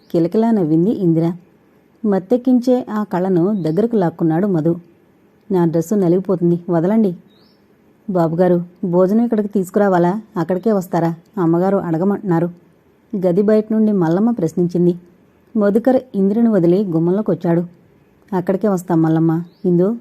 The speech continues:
డ్రెస్ మార్చుకో, భోజనం చేద్దాం. ఇందిర ఆడంబరమైన దుస్తులు తీసేసింది. తెల్లని సాదా చీర రవిక ధరించింది. ఎగదువ్విన జడలు విప్పి వదులుగా రిబ్బన్తో కట్టింది.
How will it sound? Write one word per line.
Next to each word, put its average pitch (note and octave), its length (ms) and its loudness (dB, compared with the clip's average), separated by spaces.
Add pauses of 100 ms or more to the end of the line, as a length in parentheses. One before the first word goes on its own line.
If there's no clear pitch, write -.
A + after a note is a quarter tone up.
(160)
డ్రెస్ E3 240 -4
మార్చుకో, F3 400 -2 (140)
భోజనం F3+ 340 0
చేద్దాం. E3+ 380 -2 (920)
ఇందిర G3 300 2 (260)
ఆడంబరమైన G#3+ 720 0
దుస్తులు F#3+ 400 -2
తీసేసింది. F3 600 0 (500)
తెల్లని A3+ 360 2
సాదా F#3+ 420 -2
చీర G#3+ 280 0 (120)
రవిక F3 400 0
ధరించింది. E3+ 640 0 (600)
ఎగదువ్విన G#3 560 2
జడలు F3+ 380 2
విప్పి G#3 440 0 (100)
వదులుగా G3 440 2
రిబ్బన్తో F3+ 440 -2
కట్టింది. F3 460 0